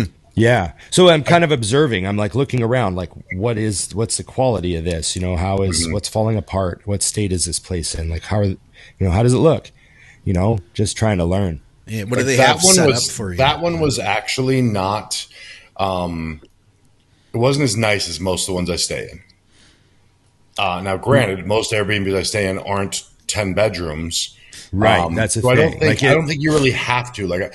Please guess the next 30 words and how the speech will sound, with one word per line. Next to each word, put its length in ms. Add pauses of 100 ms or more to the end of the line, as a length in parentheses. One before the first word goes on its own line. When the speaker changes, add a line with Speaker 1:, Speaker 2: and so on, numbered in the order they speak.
(240)
Speaker 2:
I 60
think 140
if 60
I 120
owned 480
that 260
one, 120
I 80
wouldn't 300
invest 480
in 80
the 80
other 160
things, 300
because 320 (880)
when 140
you're 140
looking 280
for 80
that, 140
you're 160
looking 440
for 180
a 40
place 340
that 120
can 160
house 640 (120)
thirteen 400
people. 420